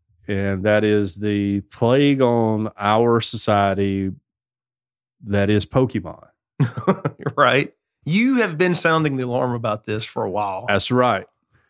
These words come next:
Speaker 1: An Indiana man in a Pikachu costume on Halloween flees police on a lawnmower. This lawlessness is what it's brought us.
Speaker 2: <laughs>
Speaker 1: Uh, this is from Roachdale, Indiana. Cool name town. I like the name Roachdale.
Speaker 2: Roachdale.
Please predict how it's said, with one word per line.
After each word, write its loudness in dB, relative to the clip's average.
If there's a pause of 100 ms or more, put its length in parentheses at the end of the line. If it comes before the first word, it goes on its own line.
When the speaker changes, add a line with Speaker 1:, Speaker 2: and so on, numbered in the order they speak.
(180)
Speaker 1:
An -4
Indiana 2
man 2
in 0
a 0
Pikachu 0
costume 0
on -2
Halloween 0
flees -2
police 0
on -4
a -2
lawnmower. -4 (100)
This 0
lawlessness 2
is -6
what 4
it's -2
brought 0
us. -4 (680)
Speaker 2:
<laughs> -12 (1500)
Speaker 1:
Uh, 2
this 2
is -2
from 0
Roachdale, 0
Indiana. 0
Cool 0
name 0
town. -2
I -2
like 2
the -4
name -4
Roachdale. 0
Speaker 2:
Roachdale. -6